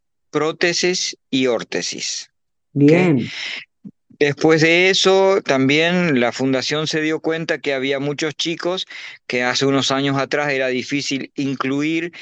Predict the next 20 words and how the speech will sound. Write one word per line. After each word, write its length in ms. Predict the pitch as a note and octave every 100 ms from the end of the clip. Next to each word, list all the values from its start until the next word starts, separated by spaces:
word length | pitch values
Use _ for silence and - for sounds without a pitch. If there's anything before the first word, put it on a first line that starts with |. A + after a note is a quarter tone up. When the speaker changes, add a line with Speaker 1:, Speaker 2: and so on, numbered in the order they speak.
| - -
Speaker 1:
en 180 | B2+ B2+
el 120 | B2
sistema 580 | - B2+ - D3 C#3+ C#3
educativo, 840 | C#3+ C3 C#3+ - D#3 D3+ F3 G#3+ - - -
entonces 600 | - C#3+ C3 D3+ D#3 D#3+ C3+
se 200 | - C3+
creó 280 | C3+ C3+
el 100 | C3+
pendif, 640 | C3 D3+ D#3+ F3 F#3+ G3 - -
que 120 | B2+
es 80 | C3+
el 140 | C3
programa 460 | C#3 C3+ D3 D#3 D#3
de 80 |
educación 640 | D3+ D#3 E3+ D#3 F#3 G3+ G3+
para 200 | D3+ C3
niños 520 | C#3+ D#3 D#3 D#3+ D3+
y 60 |
niñas 500 | D3 D3+ D#3 D#3+ E3+ - - - -
con, 300 | - D3 E3